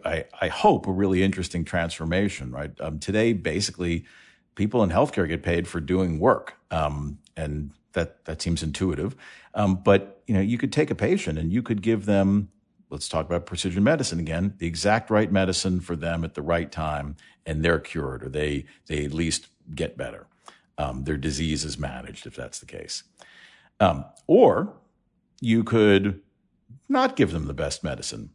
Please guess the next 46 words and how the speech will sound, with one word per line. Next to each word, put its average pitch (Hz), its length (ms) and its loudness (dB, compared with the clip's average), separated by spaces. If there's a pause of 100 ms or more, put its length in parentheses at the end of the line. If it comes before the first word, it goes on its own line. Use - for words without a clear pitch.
(100)
And 117 140 6
maybe 160 180 10
it's 151 120 4
not 156 180 6
even 151 500 4
that 151 140 0 (160)
you, 143 200 -8 (140)
your 143 180 6
fault. 143 440 4
It's 104 160 -6
just 127 220 2
that - 260 0
that 117 160 4
medicine 127 400 2
didn't 120 260 4
work. 110 340 0 (280)
Um, 120 180 6
but 127 160 2
the 131 60 2
patient 147 480 2 (120)
isn't 233 320 2
cured, 69 320 -8
or - 40 -10
the 87 100 -8
patient 135 420 -4
doesn't 160 340 2
get - 180 -6
better. - 320 -8 (200)
In 101 120 2
value-based 165 580 4
care, 190 420 0 (360)
in 127 120 2
that 156 380 4
second 160 380 2
scenario, 160 600 2 (220)
you - 60 -4
don't 254 160 2
get 254 120 2
paid. 220 380 0 (520)
You 123 100 4
get 196 240 6
paid 156 400 6
when 135 400 6
things 135 340 2
work. 90 400 -4 (640)
And 110 540 6